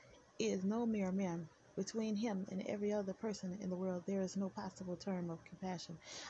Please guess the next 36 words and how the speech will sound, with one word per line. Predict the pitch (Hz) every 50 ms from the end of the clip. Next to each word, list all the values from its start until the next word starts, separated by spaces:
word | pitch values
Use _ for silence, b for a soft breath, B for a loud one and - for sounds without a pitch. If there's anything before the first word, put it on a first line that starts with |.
| B
Alexander | B 185 180 185 208 208 220 220 208 208
Caesar | 196 - - - 240 220 208 202 196 196 - B B B B B B B B
Charlemagne, | - - - 226 208 208 208 214 208 202 202 - B B B B
I | - 208 208
have | 208 196 190 185 190 - 196 - -
found | 208 208 202 196 202 -
empires, | - 208 202 - 202 190 180 170 -
but | 175 170
on | - - 202 202 196 190 185
what | 196 208 208 - - 196
did | 202 208 202 202 - -
the | - 180
re-, | 180 185 190 185 180 - - -
creation | 220 220 208 208 202 202 - 202 190 196 -
of | - 175
our | 180 180
genius? | 180 190 202 185 170 160 - -
Upon | 175 165 - 208 202 196
force. | - - 240 220 - - -
Jesus | 190 214 233 208 196 190
Christ | - - 214 214 196 202 -
founded | 202 196 196 190 185
his | 180 185 180
empire | - - 202 196 - 180 180 175
upon | 170 - 185 175 175 175
love, | 180 170 160 - B B B B B B B B
and | - 185 185
his | 185 202 202 -
whole | - 185 185 226 233 226 226 220 220
millions | 214 220 233 226 220 214 196 196
of | 190 185 196
men | 202 202 196 190 185 185
will | 180 180 175
die | 185 190 190 190 190
of | 190 190 -
him. | - 180 180